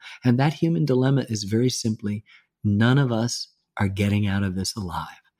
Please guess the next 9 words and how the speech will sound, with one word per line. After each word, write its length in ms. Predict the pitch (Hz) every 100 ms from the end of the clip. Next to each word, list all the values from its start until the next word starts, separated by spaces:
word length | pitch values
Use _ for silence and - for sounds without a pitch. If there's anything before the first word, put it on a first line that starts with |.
| - - -
An 120 | 113
exception 760 | 107 - - 127 127 - 127 123
will 180 | 110 107
not 400 | 101 107 - -
be 140 | 135
made 380 | 117 98 101 101
in 100 | 98
your 180 | 95 101
case, 520 | - 120 107 -